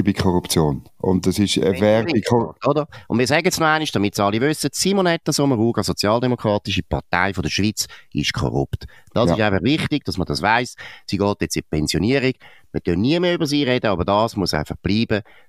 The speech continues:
Speaker 2: Das sollte in einem Bundesratslexikon stehen, weil das ist ein Vorgang, der einfach nicht geht.
Speaker 1: Ähm, Ueli Maurer ist ein gutes Stichwort. Er hat seine letzte Dienstreise gestern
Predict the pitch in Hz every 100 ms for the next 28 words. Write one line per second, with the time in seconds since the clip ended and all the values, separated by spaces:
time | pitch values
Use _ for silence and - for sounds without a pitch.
0 | - 104 113 113 104 95 85 82 90 104
1 | 95 92 92 - 87 85 - - - 65
2 | - 76 76 87 - - - 87 120 123
3 | 104 98 76 87 90 82 76 76 - 67
4 | - - 71 - - - _ - - -
5 | - - - 101 110 131 160 156 165 208
6 | 202 180 175 175 - 180 - 170 160 131
7 | 131 127 - 117 113 135 - 110 117 143
8 | 196 - 156 156 156 170 - - 151 -
9 | -